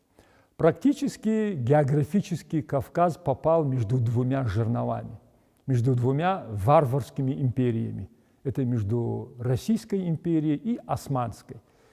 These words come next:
И была перемолота между этими двумя жерновами. Но, тем не менее, кавказские народы выжили и по сегодняшний день живут на исторической родине.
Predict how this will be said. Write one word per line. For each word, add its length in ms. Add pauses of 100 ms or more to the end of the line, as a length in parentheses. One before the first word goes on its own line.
(360)
И 320
была 300
перемолота 680
между 280
этими 360
двумя 500
жерновами. 680
Но, 140
тем 280
не 100
менее, 540 (500)
кавказские 680
народы 400
выжили 720 (400)
и 80
по 120
сегодняшний 760
день 460
живут 440
на 120
исторической 680
родине. 400